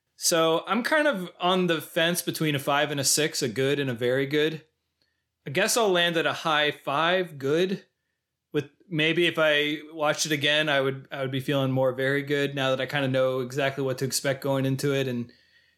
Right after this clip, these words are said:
can really just kind of vibe with it and, and, and, uh,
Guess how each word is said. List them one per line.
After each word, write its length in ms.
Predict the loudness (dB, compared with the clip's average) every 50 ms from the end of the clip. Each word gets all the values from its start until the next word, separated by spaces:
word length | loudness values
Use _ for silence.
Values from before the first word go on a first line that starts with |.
| _ _
can 200 | -4 -4 -2 0
really 260 | 2 2 2 2 2
just 220 | 0 -2 -2 -2 0
kind 200 | 0 0 2 2
of 240 | 0 -2 -4 -6 -12 -18 -20 _ _ _ _ _ _ _ _ _ -12
vibe 380 | -6 -4 0 0 0 0 0
with 180 | -2 -2 0 0
it 160 | 0 2 2
and, 280 | 0 -2 -2 -4 -6 -8
and, 420 | -6 -6 -6 -4 -6 -6 -8 -10
and, 400 | -10 -10 -10 -8 -8 -8 -8 -8
uh, 460 | -8 -8 -8 -8 -8 -8 -8 -8 -8